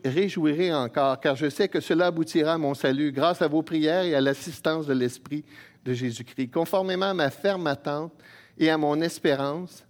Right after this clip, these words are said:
je n'aurai honte de rien. Mais maintenant, comme toujours, la grandeur de Christ sera manifestée avec une pleine assurance dans mon corps, soit par ma vie, soit par ma mort.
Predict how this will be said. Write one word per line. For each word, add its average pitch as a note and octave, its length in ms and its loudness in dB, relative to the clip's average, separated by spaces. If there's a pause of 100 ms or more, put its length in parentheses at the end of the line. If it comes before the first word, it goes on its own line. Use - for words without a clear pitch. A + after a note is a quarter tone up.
(380)
je D3 120 -2
n'aurai D#3+ 320 2
honte E3+ 320 -2
de B2+ 80 2
rien. B2 380 -2
Mais A#2+ 160 0
maintenant, F3 360 0
comme F#3+ 220 0
toujours, F3 420 2
la C3 160 4
grandeur D3+ 460 0
de C#3+ 80 0
Christ E3 320 -2
sera C3+ 200 0
manifestée C3 580 -2
avec C#3+ 240 -2
une B2 120 -4
pleine E3 280 -2
assurance C#3 500 -4
dans C#3+ 160 0
mon C3+ 180 -2
corps, C#3+ 340 -2
soit F#3 240 -2
par D3 160 -2
ma B2+ 200 -2
vie, C3+ 180 -8
soit D3+ 220 -4
par C3+ 140 -4
ma A#2 180 -4
mort. C3 300 -4